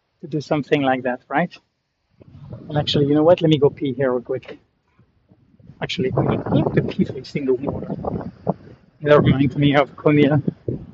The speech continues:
de la Frontera. So here's another cueva.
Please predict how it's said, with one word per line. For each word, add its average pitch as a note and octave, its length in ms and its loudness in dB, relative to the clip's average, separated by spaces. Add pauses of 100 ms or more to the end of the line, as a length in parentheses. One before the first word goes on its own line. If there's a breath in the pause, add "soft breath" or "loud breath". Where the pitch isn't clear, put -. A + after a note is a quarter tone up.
(140)
de D3+ 120 6
la C#3 140 6
Frontera. C#3 640 2 (1120)
So E3+ 140 4
here's G3+ 320 8
another F#3 580 8 (140)
cueva. A#3 340 6